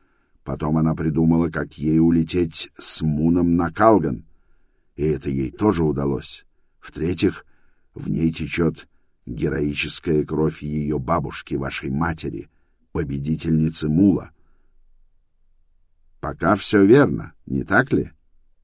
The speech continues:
Хорошо. А теперь вот что. В отличие от вас, я получил полный отчёт от лейтенанта Дириджа, и, кроме того,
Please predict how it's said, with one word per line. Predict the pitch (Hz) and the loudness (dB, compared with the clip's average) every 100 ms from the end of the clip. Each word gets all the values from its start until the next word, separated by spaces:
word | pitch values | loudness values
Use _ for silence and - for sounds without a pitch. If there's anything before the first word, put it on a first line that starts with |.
| - - | -20 -20
Хорошо. | - 62 - 78 65 - - - _ _ _ _ - | -14 -10 -8 -6 -4 -6 -12 -20 _ _ _ _ -12
А | 69 | -10
теперь | 71 78 95 | -6 2 4
вот | 95 117 | 4 2
что. | - - 52 - _ _ _ _ | 0 -10 -12 -14 _ _ _ _
В | 50 | -10
отличие | 64 82 90 92 82 | -4 0 0 0 -2
от | 76 | -2
вас, | 87 98 | -2 -2
я | 87 82 | 0 -2
получил | 87 87 80 90 82 | 0 -2 2 0 0
полный | - 92 90 85 90 | 2 4 4 4 0
отчёт | 87 - - 98 | -4 -4 -4 -2
от | 80 71 | -4 -4
лейтенанта | 80 69 85 87 82 82 | -4 -2 -2 -2 -4 -4
Дириджа, | 71 101 90 67 55 58 - _ - | 0 2 2 0 -8 -14 -18 _ -18
и, | 65 | -14
кроме | 76 85 95 | -4 2 2
того, | 85 90 95 90 | 2 0 2 0